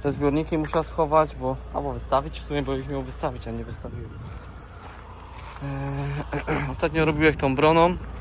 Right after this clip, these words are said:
Też zajebiście idzie na nowych zębach. Mały John Deere z nią chodził. No i dostałem dwa wałki do niego. Jeden wałek jest zapięty, a tutaj mam jeszcze taki rezerwowy wałek, dość też fajny.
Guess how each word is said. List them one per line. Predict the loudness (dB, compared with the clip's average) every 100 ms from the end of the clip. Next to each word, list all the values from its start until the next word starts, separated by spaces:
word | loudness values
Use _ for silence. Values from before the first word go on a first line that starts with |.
| -2
Też | 0 2
zajebiście | 4 4 0 -2 0
idzie | 2 2
na | 4
nowych | 2 0 0
zębach. | 0 4 2 4
Mały | 2 4 2
John | -2
Deere | -2
z | -2
nią | -2
chodził. | 0 0 -4 -6 -12 -12 -12 -2
No | 0
i |
dostałem | 2 6 4
dwa | 8 8
wałki | 10 10 8 0
do | 0
niego. | 0 0 0 -2 -8 -14 -14 -2
Jeden | 2 4 6
wałek | 8 8 8
jest | 2
zapięty, | 2 2 0 0 2 2 2 -8 -14 -12 -12 -14 -14 -14 -12 -8
a | -8
tutaj | -2 0
mam | 2
jeszcze | 2 0 -4
taki | -2 2
rezerwowy | 2 4 2 4 2 2
wałek, | 4 6 4 0
dość | -4
też | -4 -4 2
fajny. | 4 4 2